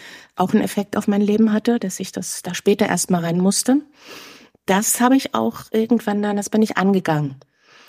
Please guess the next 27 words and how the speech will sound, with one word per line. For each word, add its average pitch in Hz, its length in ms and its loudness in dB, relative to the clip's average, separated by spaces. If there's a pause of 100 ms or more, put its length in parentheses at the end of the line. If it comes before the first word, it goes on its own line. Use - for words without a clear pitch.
(640)
Aber 180 240 -4
die 175 160 -8
Tatsache, 190 640 0
dass 170 220 -6
das 202 240 -2
ja 175 140 0
im 165 340 -8 (100)
Dunkeln 240 380 2
passiert, 208 440 0
dass 175 120 -12
ich 185 360 -8
gar 214 280 2
nicht 226 180 0
früher 202 380 -2
draußen 202 480 -4
war, 165 260 -4 (640)
da 196 100 -4
bin 254 160 4
ich 269 140 2
nie 247 100 6
rangegangen, 214 640 0
weil 175 60 -2
es - 100 -6
mir 196 80 -2
nicht 190 180 -4
aufgefallen 185 640 -4
ist. - 240 -8